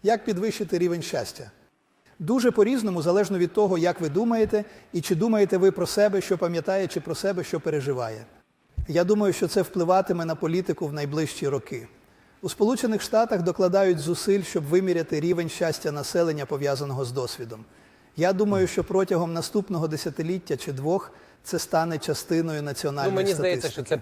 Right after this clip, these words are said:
Speaker 2: питання буде або принаймні має бути найцікавішою політичною дискусією, яку можна буде відстежувати протягом наступних кількох років.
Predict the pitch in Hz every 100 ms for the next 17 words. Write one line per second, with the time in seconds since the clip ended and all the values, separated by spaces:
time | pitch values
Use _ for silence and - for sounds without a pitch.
0 | 139 151 143 131 135 127 - 135 143 135
1 | 131 127 120 120 120 120 113 110 120 -
2 | 101 - _ _ _ _ _ _ _ 135
3 | 147 160 165 160 139 139 - 143 127 -
4 | 175 139 127 151 135 127 123 120 151 139
5 | 131 113 123 120 117 - 120 123 110 127
6 | 127 95